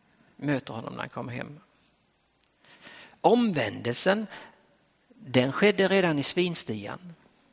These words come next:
Då kom han till besinning, står det i texten. När han kommer hem faller ingen dom. Det hör ju ihop med detta att inte döma, eller hur?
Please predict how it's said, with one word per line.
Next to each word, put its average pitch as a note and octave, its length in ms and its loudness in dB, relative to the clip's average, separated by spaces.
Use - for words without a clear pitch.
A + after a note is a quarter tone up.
Då C3 120 0
kom G3+ 200 2
han D#3+ 120 -2
till D3+ 120 -2
besinning, C#3 640 -6
står F3 200 -8
det D#3+ 60 -6
i D3 40 -8
texten. - 440 -8
När C3+ 120 0
han D3+ 140 4
kommer E3 300 0
hem E3 400 -4
faller F3+ 400 -2
ingen F3+ 220 -2
dom. D#3 300 -6
Det - 100 0
hör C#3 120 2
ju D#3 120 2
ihop F#3 260 4
med D3 120 -2
detta F3+ 260 2
att D3 100 0
inte G3 220 2
döma, D3+ 500 -2
eller B2 200 -6
hur? D#3+ 280 -8